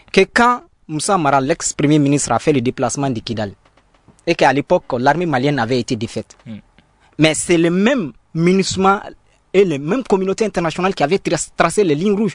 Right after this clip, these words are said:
Speaker 2: Mm.
Speaker 1: Sinon, ces jours-là, les, les, la cma et ses invités avaient les moyens de venir à, à occuper, réoccuper Tombouctou et, et Gao.
Speaker 2: Mm.
Speaker 1: Mais ces jours, personne n'a branché. Il faut dire les choses telles que, euh, euh,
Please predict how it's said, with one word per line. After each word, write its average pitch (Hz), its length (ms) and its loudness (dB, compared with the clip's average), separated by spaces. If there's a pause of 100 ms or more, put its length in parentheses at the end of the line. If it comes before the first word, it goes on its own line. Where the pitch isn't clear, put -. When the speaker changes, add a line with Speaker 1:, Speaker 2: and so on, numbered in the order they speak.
Speaker 2:
Mm. 139 60 -20 (580)
Speaker 1:
Sinon, 247 280 0
ces 190 180 2
jours-là, 190 440 0 (520)
les, 147 400 2
les, 135 220 0
la 139 160 2
cma 262 420 0
et 202 60 -2
ses 135 560 -4
invités 180 360 2
avaient 170 220 0
les 156 120 2
moyens 180 280 0
de 151 80 -2
venir 180 320 0
à, 165 280 0
à - 40 -4 (160)
occuper, 196 400 2
réoccuper 214 520 0
Tombouctou 190 420 -2
et, 175 80 2 (200)
et 165 120 -2
Gao. 214 260 0
Speaker 2:
Mm. 120 120 -10 (360)
Speaker 1:
Mais 202 80 4
ces 220 160 0
jours, 254 160 -2
personne 190 380 0
n'a 135 100 2
branché. 185 380 -2 (400)
Il - 60 -10
faut 453 120 2
dire 220 180 -2
les 131 100 0
choses - 220 -4
telles 151 160 0
que, - 100 -6
euh, 127 560 -4 (100)
euh, 123 220 -6